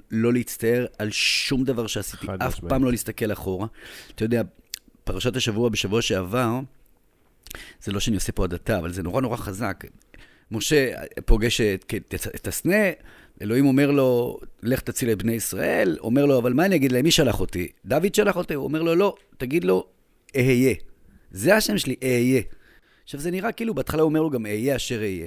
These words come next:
Speaker 1: שזה
Speaker 2: Mhm.
Speaker 1: סוג של whatever. whatever,
Speaker 2: <laughs>
Speaker 1: תגיד לו, "אהיה אשר",
Speaker 2: כן.
Speaker 1: הוא היה פל-, הפלונים.
Speaker 2: כן.
Speaker 1: זה הרבה, הרבה, הרבה יותר חזק מזה. יש פה איזה מהות, אהיה,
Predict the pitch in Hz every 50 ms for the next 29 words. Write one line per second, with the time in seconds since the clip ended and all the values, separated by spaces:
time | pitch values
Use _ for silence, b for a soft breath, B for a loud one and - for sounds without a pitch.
0 | 85 - _ - - 131 165 175 208 226 202 - 165 127 104 101 95 - 113 113
1 | 123 113 104 101 - - _ _ - 170 - - - 285 277 269 190 151 131 -
2 | - 247 247 254 233 226 233 247 240 110 - - 233 220 208 214 208 202 190 -
3 | - - 247 233 240 - 277 262 247 226 196 107 101 92 82 - B B B B
4 | B B B B B - 101 107 104 98 95 - - - 90 92 90 147 - -
5 | 98 95 95 117 107 - 110 110 - 101 - 95 95 101 - 90 92 101 104 -
6 | - 139 110 107 110 101 95 107 156 165 - - - - - b b b b b
7 | b b b b b b _ - 131 127 117 110 110 104 101 120 147